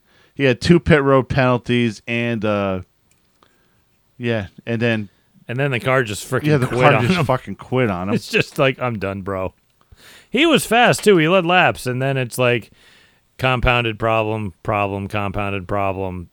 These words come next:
Speaker 2: Now it won't run. Now you're done. It's
Speaker 1: Yeah.
Speaker 2: like, whoops.
Speaker 1: So Kyle, yeah, the last lap, I guess Carl. I don't know what hap-, I don't know what's gonna happen about.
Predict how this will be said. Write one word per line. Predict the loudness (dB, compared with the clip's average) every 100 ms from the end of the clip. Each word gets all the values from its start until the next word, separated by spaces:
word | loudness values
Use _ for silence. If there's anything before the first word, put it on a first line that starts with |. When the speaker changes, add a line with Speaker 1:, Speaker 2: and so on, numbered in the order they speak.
| _
Speaker 2:
Now | -2 0 0
it | -2
won't | -6 -8
run. | -10 -10 -12 -18 _ _ _ _
Now | -4 -2
you're | -2
done. | -4 -6 -6 -12 _ _ _ _ _ _ _ _ _
It's | -10
Speaker 1:
Yeah. | -8
Speaker 2:
like, | -8 _ _ _ _ _ _
whoops. | -4 -4 -4 -14 -16 _ _ _ _ _ _ _
Speaker 1:
So | -16 -16
Kyle, | -4 0 0
yeah, | 2 0 0
the | 2
last | 6 4 4
lap, | 2 2 4
I | 0
guess | 0 -4 -4
Carl. | 2 2 2
I | 0
don't | 0 0
know | -2
what | 0
hap-, | -2 -4
I | -4
don't | -4
know | -2
what's | -6 -6
gonna | -6
happen | -4 -4 -4 -8 -6 -8
about. | -8 -4 -6